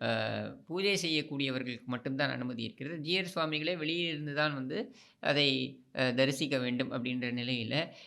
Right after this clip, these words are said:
இளையராஜா அவர்களுக்கும் அங்க வந்து பார்த்தீங்கன்னா, நீங்களே பார்க்கலாம், பூர்ண கும்ப மரியாதை வழங்கப்பட்டு, அவருக்கு பரிவட்டம் கட்டப்பட்டு,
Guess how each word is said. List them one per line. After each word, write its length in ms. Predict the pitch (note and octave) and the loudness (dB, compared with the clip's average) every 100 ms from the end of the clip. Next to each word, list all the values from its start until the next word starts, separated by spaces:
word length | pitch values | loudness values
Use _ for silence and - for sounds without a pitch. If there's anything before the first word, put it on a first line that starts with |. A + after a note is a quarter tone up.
| - | -2
இளையராஜா 460 | D#3+ F#3 G3 F#3 | 4 6 6 6
அவர்களுக்கும் 800 | F3 D#3 D3+ D3+ D3 D3+ G#3+ G#3 - - | 6 6 4 0 -2 -6 -8 -8 -14 -4
அங்க 280 | - D#3 D3+ | 0 4 4
வந்து 200 | C#3+ D#3 | 4 2
பார்த்தீங்கன்னா, 520 | E3 D#3 D3+ D3+ F3+ | 0 0 0 0 2
நீங்களே 340 | D#3+ E3 E3+ E3+ | 2 2 2 2
பார்க்கலாம், 400 | D3 C3+ F3+ G3 | 2 0 -2 -2
பூர்ண 320 | G3 G3+ F#3+ | -2 0 0
கும்ப 260 | E3+ E3+ D#3+ | 0 0 0
மரியாதை 640 | C#3+ C#3+ D#3+ D3+ C3 - | 2 4 6 4 2 -4
வழங்கப்பட்டு, 760 | A#2+ C3 B2 A2+ G#2+ D#3 F3+ - - _ _ _ _ _ | -2 -2 0 -4 -4 -2 -2 -4 -18 _ _ _ _ _
அவருக்கு 360 | D#3+ E3+ E3 D3 | 4 4 4 4
பரிவட்டம் 560 | D#3 F3 G3+ G3+ E3+ | 6 6 4 4 2
கட்டப்பட்டு, 720 | C#3 - - - D#3 F#3+ G#3 | 0 -4 -6 -6 -2 -2 -4